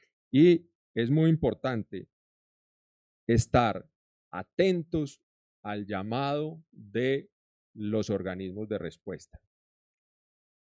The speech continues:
Esta temporada, eh, como bien están los pronósticos, y ahorita nos va a hablar Daniel, se puede extender hasta el tercer,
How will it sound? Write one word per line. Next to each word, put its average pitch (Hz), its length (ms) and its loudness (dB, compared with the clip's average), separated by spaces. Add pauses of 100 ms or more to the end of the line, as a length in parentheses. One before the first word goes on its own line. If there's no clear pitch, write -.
(140)
Esta 170 300 2
temporada, 160 840 0 (260)
eh, 101 400 -6
como 107 360 -4
bien 135 300 -2
están 147 300 -6
los 135 120 -6
pronósticos, 117 720 -8
y 110 40 -8
ahorita 101 540 -8
nos 110 300 -10
va 98 120 -4
a - 20 -2
hablar 117 340 -2
Daniel, 131 560 -6
se - 180 -14
puede 113 380 -2 (100)
extender 110 920 -6
hasta 90 640 -10
el 98 180 -14
tercer, 95 580 -8